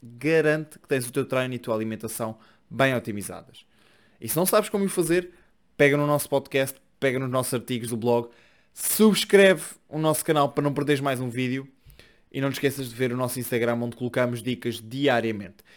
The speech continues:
Só depois de aplicares tudo isso é que começa a fazer sentido em pegares na suplementação. Porque senão estás a meter a carroça à frente dos bois e não vais conseguir ir a lado nenhum.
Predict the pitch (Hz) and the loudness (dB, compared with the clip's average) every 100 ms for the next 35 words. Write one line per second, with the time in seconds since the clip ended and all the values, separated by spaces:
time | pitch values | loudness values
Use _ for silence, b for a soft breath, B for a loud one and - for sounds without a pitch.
0 | b - - - 262 247 233 233 220 208 | b -14 -10 -4 0 0 2 4 6 6
1 | 208 202 180 - 175 143 175 - - _ | 4 4 2 2 -2 -2 -2 -4 -8 _
2 | _ - 147 160 143 135 131 127 131 123 | _ -6 -2 -2 0 -2 -2 -4 -4 -4
3 | 117 117 _ _ - 123 123 131 120 - | -4 -6 _ _ -12 -8 2 2 2 -6
4 | 117 113 110 107 - 92 - b b b | -8 -8 -8 -8 -12 -14 -18 b b b
5 | - 165 170 175 175 175 - 143 151 151 | -8 -6 -4 0 0 -2 -4 -2 -2 0
6 | 143 143 135 139 139 131 123 120 120 120 | -2 0 0 0 -2 -4 -4 -4 -4 -2
7 | 117 117 _ 117 117 113 117 120 107 107 | -2 -4 _ -8 -6 -4 -4 -6 -10 -10
8 | 98 95 95 107 98 | -10 -8 -10 -12 -18